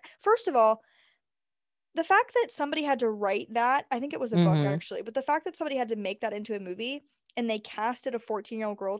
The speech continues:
Speaker 1: for her to be naked and they also wrote it for little children to be naked w-, around all
Speaker 2: No.
Speaker 1: the people that are <laughs> making this movie, what makes me even more upset is the parents.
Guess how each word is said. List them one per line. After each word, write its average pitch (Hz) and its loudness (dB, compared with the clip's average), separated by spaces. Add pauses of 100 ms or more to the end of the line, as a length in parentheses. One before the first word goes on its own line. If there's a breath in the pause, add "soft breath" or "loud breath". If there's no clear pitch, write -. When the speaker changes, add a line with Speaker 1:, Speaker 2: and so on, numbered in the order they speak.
Speaker 1:
for 220 -8
her 202 -6
to 202 -6
be 202 -10
naked 196 -4
and 220 -2
they 214 -2
also 214 -2
wrote 202 0
it 226 -2 (140)
for 196 -6
little 208 -8
children 214 -8
to 294 -10
be 294 -10
naked 311 -4 (580 soft breath)
w-, - -6
around 240 4
all - 2
Speaker 2:
No. 147 -6 (200)
Speaker 1:
the 233 -20
people 233 -14
that - -4
are 311 -6
<laughs> 302 -10
making 311 -4
this 294 -6
movie, 247 -4 (580 soft breath)
what 311 0
makes 427 0
me 539 -2
even 285 0
more 208 2 (100)
upset 208 -6 (240)
is 320 -2
the 381 0
parents. - -4